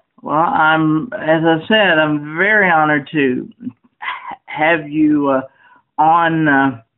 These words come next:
the program because you've been a favorite actress of mine for many, many years, and, uh, I, and I'm, I'm happy, uh,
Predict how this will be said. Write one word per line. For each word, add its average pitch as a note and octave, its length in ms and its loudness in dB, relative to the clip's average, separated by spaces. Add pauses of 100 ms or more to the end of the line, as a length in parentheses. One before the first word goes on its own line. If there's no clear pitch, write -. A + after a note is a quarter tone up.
(580)
the C3 140 -6
program C#3 720 2
because D3 460 0 (100)
you've D#3 200 0
been D#3 220 0
a C3+ 420 0 (600)
favorite G3 460 0
actress C#3+ 500 -2
of C3 100 -12
mine C#3+ 540 2
for D3+ 140 -2
many, E3+ 420 2
many C3 240 6
years, A2+ 480 2 (300)
and, C3+ 400 0
uh, C3+ 180 -2 (600)
I, B2+ 460 0 (300)
and C3 320 0
I'm, B2+ 520 2 (180)
I'm A#2+ 240 -2
happy, D3+ 880 -4
uh, B2+ 340 -2